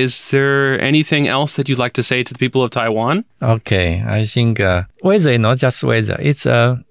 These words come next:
Speaker 2: weather phenomena usually quite beautiful. Even though, say, people say typhoon may bring, uh, a lot of damage,
Speaker 1: Mm.
Speaker 2: but a lot of people inspire meteorology because of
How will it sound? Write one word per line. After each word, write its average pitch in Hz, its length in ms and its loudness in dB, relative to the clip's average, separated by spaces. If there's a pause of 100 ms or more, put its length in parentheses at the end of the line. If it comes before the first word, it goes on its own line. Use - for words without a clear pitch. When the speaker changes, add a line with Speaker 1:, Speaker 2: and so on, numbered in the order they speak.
(160)
Speaker 2:
weather 165 380 2
phenomena 131 500 2
usually 113 500 -2 (120)
quite 156 420 -2
beautiful. - 480 -4 (240)
Even 160 300 4
though, 143 460 2
say, 107 420 0 (240)
people 127 340 2
say 113 360 -2 (280)
typhoon 156 480 2
may 98 120 0
bring, 120 760 0 (240)
uh, 95 300 -2
a 107 60 -2
lot 117 280 0
of 98 160 -2
damage, 107 400 -2 (480)
Speaker 1:
Mm. 131 160 0
Speaker 2:
but 120 280 0
a 120 160 2
lot 139 260 2
of 107 140 2 (120)
people 117 760 0 (160)
inspire 107 720 0 (320)
meteorology 110 580 0
because 107 580 -4
of 92 540 -4